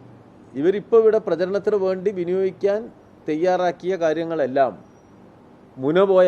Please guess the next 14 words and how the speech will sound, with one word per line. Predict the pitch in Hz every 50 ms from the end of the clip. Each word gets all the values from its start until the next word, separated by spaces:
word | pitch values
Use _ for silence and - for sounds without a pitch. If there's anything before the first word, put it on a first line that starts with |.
| 170 156
ആയുധങ്ങളാണ്. | 143 143 135 127 120 117 101 87 - - - - - - - - _ - - - - - - - - - - - - - - - - - - - - - -
മുഖ്യമന്ത്രിക്കെതിരെ, | 127 - - 175 180 175 175 175 175 185 196 175 170 175 180 185 202 - - - - - - - - - - - - - - - - - 110
ഇടതുപക്ഷത്തിനെതിരെ | 127 143 160 165 175 175 - 180 160 180 180 180 175 175 170 175 185 214 - - - - - _ - - - - - - - - - - - - - - - - - -
കുറേ | 123 139 160 180 190 175
ദിവസങ്ങളായിട്ട് | 175 175 170 185 185 185 180 180 170 175 160 180 175
ഉന്നയിച്ച് | 156 156 175 190 185 180 - 156 156 190 202 - - - - - - - - - - - - - - _ - - - - - - - - -
ആരും | - 110 131 147 165 180 196 202 196 170
അംഗീകരിക്കാതെ | 170 175 180 180 180 175 170 180 175 170 175 156
പോയ, | 160 160 160 147 -
കേരളത്തിലെ | 147 143 147 160 165 156 151 175 170 175 151
ജനത | 151 151 151 151 160 160 165 160 - - - 127
ഒട്ടും | 123 - - 180 165 160
അംഗീകരിക്കാത്ത | 156 151 151 156 147 147 143 156 151 151 - 147 139
കാര്യങ്ങളുടെ | 156 135 139 143 151 147 147 151 147 147 160